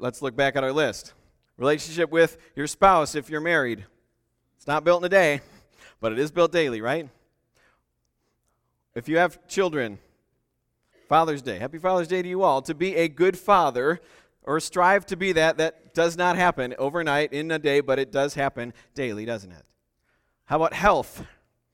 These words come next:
Good health does not happen in a day, which is why I'm very prone to eating, you know, chocolate ice cream with my children yesterday on a hot day, 'cause it's just one time and it's just one day, right? But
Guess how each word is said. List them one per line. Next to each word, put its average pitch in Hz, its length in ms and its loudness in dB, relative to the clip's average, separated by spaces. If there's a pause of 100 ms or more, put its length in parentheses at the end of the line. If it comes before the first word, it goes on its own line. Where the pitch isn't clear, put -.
(260)
Good 180 220 2
health 170 500 0 (180)
does 139 160 -10
not 165 200 2
happen 156 420 0
in 139 180 -10
a 143 80 -6
day, 135 340 2
which 139 180 -6
is 131 140 -10
why 147 200 2
I'm 135 240 -6
very 147 240 -4
prone 151 300 -4
to 135 100 -2
eating, 135 380 -8 (240)
you 135 100 -10
know, 120 260 -4 (140)
chocolate 151 380 -2
ice 147 180 -2
cream 139 220 -8
with 135 160 -8
my 131 160 -6
children 160 360 -8
yesterday 131 460 -6
on 131 80 -8
a 123 40 -8
hot 143 240 -4
day, 135 340 -2 (420)
'cause 156 160 0
it's 170 140 -6
just 190 200 -6
one 185 200 0
time 185 260 0
and 170 80 -4
it's 156 120 -6
just 170 160 -12
one 175 220 -2
day, 160 220 4
right? 143 300 0 (100)
But 139 320 0